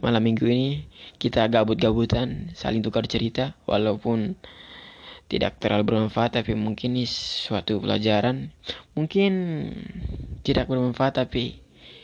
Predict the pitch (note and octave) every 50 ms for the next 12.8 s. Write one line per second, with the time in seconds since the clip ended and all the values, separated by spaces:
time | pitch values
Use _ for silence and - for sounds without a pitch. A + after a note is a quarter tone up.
0 | - - _ _ - G3 G#3 G#3+ - - - E3 C#3 C#3 C#3 C#3 C3 B2+ C3 C3
1 | C3+ - - - C3 C3 B2+ B2+ B2 B2 A#2 A#2 C3+ - F3 F#3 - - _ _
2 | - - - - - B2+ - C3 A#2+ - A#2+ A#2 A2+ A#2 A#2 A#2 A#2 A#2 A2+ G#2
3 | G#2 G#2+ G2+ - A2 A2 A2 A2+ A#2 - - G#2 G#2+ G#2+ G#2+ G#2+ - F#2+ G#2 F#2+
4 | - G2 G2 F#2+ G2+ G#2 A#2 C#3+ - - - - - - - - - _ _ A2
5 | A2 A#2 A#2 B2 B2+ C3 C3 B2 A#2 - - - - - - - - - - -
6 | - - - _ G#2 G#2 - G#2 A2 A#2+ B2 B2 B2+ B2+ A#2+ A2 A2+ A2+ A2 A2
7 | G#2+ G2+ G2 E2 - - - - _ _ _ _ _ _ _ _ - - _ -
8 | B2+ B2+ A#2+ B2 B2 B2 A#2+ A#2+ A#2 - B2+ A#2+ A2+ A2+ A2+ A2+ A2+ G#2+ G2 -
9 | - - - - - _ - A#2+ A#2 A2+ A2+ A2+ B2 C3 C3 B2 A#2+ A#2 A2+ -
10 | - - - A#2+ A#2 A2+ A2+ A#2 A#2+ A#2+ B2 A#2+ A#2 - A#2 - A2+ A2 A2 G#2+
11 | A2 - - - - - - - - - _ - - - - - - - - -
12 | - C#3 C#3+ C3+ B2 - B2+ A#2 A2+ A2 A2+ B2 C3+ D3+ -